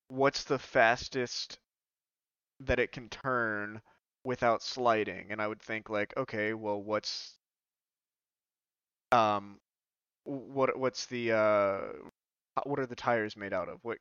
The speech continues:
uh, is it rubber? Um, what's the ground made out of? How does water affect the coefficient of friction? How's the spread? How's the distribution of weight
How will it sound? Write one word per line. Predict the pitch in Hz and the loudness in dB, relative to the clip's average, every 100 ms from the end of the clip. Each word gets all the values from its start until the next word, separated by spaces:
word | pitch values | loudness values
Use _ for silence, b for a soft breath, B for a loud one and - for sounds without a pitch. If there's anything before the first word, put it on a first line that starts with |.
| - | -10
uh, | 64 - 85 67 64 - _ _ - 123 | -16 -14 -16 -18 -20 -20 _ _ -12 -10
is | 120 | -6
it | 117 | -6
rubber? | 110 120 127 139 139 b b _ _ - | 0 2 2 -2 -4 b b _ _ -10
Um, | 101 101 101 104 110 _ _ | -6 -6 -8 -14 -20 _ _
what's | 120 - | -10 -8
the | 120 | -8
ground | 123 131 123 123 | -2 0 0 -2
made | 110 98 | -4 -2
out | 95 95 | -2 -2
of? | 95 92 - | -4 -6 -8
How | 120 120 | -4 -4
does | 113 107 - | -4 -8 -12
water | 113 110 110 104 | -4 -2 0 -2
affect | 101 107 | -6 -8
the | 107 | -10
coefficient | - 107 107 107 - | -8 -8 -6 -6 -6
of | 113 | -8
friction? | - 160 - - 110 95 95 B _ _ - | 0 0 0 -2 -2 -4 -8 B _ _ 0
How's | 120 113 107 | 2 2 -2
the | 120 | -8
spread? | - - - 143 135 123 104 87 | -6 -6 -4 0 4 4 4 2
How's | 104 110 107 | -2 -4 -6
the | - 110 104 101 113 | -6 -4 -2 -4 -6
distribution | 127 - 113 113 113 120 107 107 | -10 -8 -10 -10 -8 -8 -8 -8
of | 107 104 101 | -4 -4 -6
weight | 110 120 117 95 - | -4 0 0 -2 -12